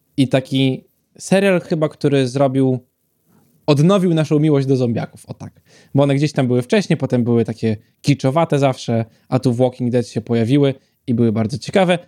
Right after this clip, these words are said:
Naprawdę dobry serial był na początku, a potem stało się z nim to, co dzieje się ze wszystkimi serialami, które mają dwanaście sez-, dwanaście lat nawet, nie?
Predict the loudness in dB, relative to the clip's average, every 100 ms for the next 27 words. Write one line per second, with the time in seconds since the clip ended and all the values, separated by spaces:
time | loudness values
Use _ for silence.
0 | _ -2 0 0 0 0 0 -2 0 0
1 | 0 0 0 0 -4 -6 -4 -4 -4 -6
2 | -8 _ _ _ -6 -2 -2 0 -2 -4
3 | _ _ _ _ _ _ _ _ _ -6
4 | 0 0 2 -2 -2 -2 -2 0 -2 -2
5 | 0 0 0 -4 -8 -2 0 0 0 0
6 | 2 0 -2 -2 -4 -4 _ _ _ _
7 | _ 0 2 2 0 0 2 2 -2 -6
8 | -6 -4 -4 -2 0 2 0 -2 -2 0
9 | 0 -4 -10 -10 -14 -16 -14